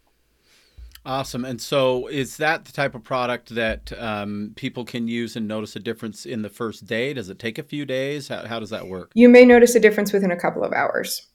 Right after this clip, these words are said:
Speaker 2: Um,
Speaker 1: Wow.
Speaker 2: I, Mucos-, Mucostop was one of the first products that I ever took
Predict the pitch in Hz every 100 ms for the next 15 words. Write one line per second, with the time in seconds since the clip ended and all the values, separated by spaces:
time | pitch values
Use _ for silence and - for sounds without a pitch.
0 | _ 180 170 160 175 190 _ _ _ _
1 | - 180 185 185 185 - 175 180 - 220
2 | 240 240 226 - - 214 220 220 202 185
3 | 185 175 175 170 180 175 - 170 170 -
4 | 165 - 165 - 165 170 165 170 240 -